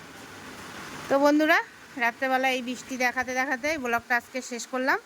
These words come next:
আশা করি আজকের ব্লগটা তোমাদের ভালো লেগেছে। আজকে হচ্ছে, আহ, মঙ্গলবার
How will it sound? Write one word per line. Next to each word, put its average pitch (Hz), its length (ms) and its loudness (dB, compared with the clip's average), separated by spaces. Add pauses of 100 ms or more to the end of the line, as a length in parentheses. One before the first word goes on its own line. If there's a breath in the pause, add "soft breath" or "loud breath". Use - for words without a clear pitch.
(480 loud breath)
আশা 226 200 -2
করি 247 160 0
আজকের 226 260 -4
ব্লগটা 233 320 -4
তোমাদের 226 300 -4 (100)
ভালো 214 140 -2 (100)
লেগেছে। 240 260 -4
আজকে 226 340 -4
হচ্ছে, 233 260 -6 (300)
আহ, 196 1400 -12 (120)
মঙ্গলবার 262 500 -2